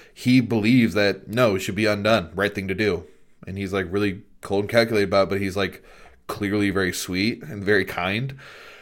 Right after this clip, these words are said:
Um, and s-, and so the only way to do it is for him to, uh, put this injection into, like, a big tower, um, that will spray out the cure, but that tower will explode.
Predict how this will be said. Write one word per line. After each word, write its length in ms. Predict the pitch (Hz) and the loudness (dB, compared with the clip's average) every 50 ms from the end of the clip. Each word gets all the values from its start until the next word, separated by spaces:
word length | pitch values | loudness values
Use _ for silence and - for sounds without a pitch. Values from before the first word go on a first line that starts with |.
| - - - | -12 -2 4
Um, 580 | 107 107 101 98 98 95 90 87 85 82 71 - - _ _ - - | 6 8 8 8 6 4 2 0 -6 -12 -14 -18 -20 _ _ -18 -10
and 120 | 98 101 | -6 -4
s-, 260 | 104 107 101 - - | -4 -4 -4 -6 -4
and 220 | - - 113 110 110 | -2 0 0 0 0
so 320 | - 120 107 104 104 90 | 0 0 0 2 0 -2
the 200 | 78 101 110 107 | -2 0 2 2
only 180 | 110 117 117 113 | 2 2 2 2
way 140 | 113 110 | 2 2
to 100 | 101 98 | 2 0
do 220 | 90 87 95 95 104 | 0 0 0 2 2
it 260 | 113 123 123 123 - | 4 2 2 0 -2
is 160 | - 113 104 - | -2 -2 -2 -2
for 120 | - 101 | -4 -4
him 240 | 92 110 107 107 107 | -4 -4 -4 -4 -6
to, 560 | - - 104 101 98 95 95 92 92 92 - - - - - | -6 -4 -4 -2 -2 -2 -2 -2 -4 -4 -6 -8 -14 -6 0
uh, 460 | - 104 101 95 92 90 87 85 85 - - - | 2 4 4 6 4 4 2 0 -2 -6 -10 -14
put 180 | - - - - | -10 -10 -8 -6
this 220 | 107 104 - 98 | -6 -6 -6 -8
injection 440 | 95 87 95 101 101 - - 101 101 | -8 -4 -2 -2 -2 -4 -6 -10 -10
into, 220 | 101 95 - 101 | -10 -8 -6 -4
like, 120 | 92 87 98 | -4 -4 -4
a 40 | |
big 240 | 82 95 95 90 - | -2 -2 -2 -4 -2
tower, 580 | - - 95 92 98 101 104 110 117 127 - - - - | -2 -2 0 2 2 2 2 2 0 -2 -4 -12 -14 -6
um, 640 | - 113 101 101 101 101 95 95 87 87 85 87 87 | 0 2 2 4 4 2 0 0 -2 -6 -10 -8 -4
that 180 | 95 95 85 | -2 -2 0
will 360 | 92 92 92 90 87 - - - - - - - - - _ _ - | 0 2 2 2 0 -2 -4 -18 -20 -20 -20 -20 -20 -20 _ _ -12
spray 320 | - - - 107 104 101 | -8 -4 0 4 4 6
out 140 | 104 - - | 4 4 2
the 60 | - | -4
cure, 520 | - - 107 104 110 117 123 135 135 135 - - - _ _ - | -8 -4 0 2 2 2 2 2 0 -2 -8 -18 -20 _ _ -4
but 160 | 104 104 101 | -2 0 2
that 360 | 101 98 - - - - - | 4 2 2 0 -6 -16 -8
tower 400 | - - 104 95 107 110 110 107 | 0 2 4 6 6 6 4 4
will 140 | 104 92 82 | 2 0 -2
explode. 760 | 82 82 - - - - 87 90 95 107 113 139 156 156 | -4 -6 -8 -10 -8 -4 -2 0 2 2 2 2 2 0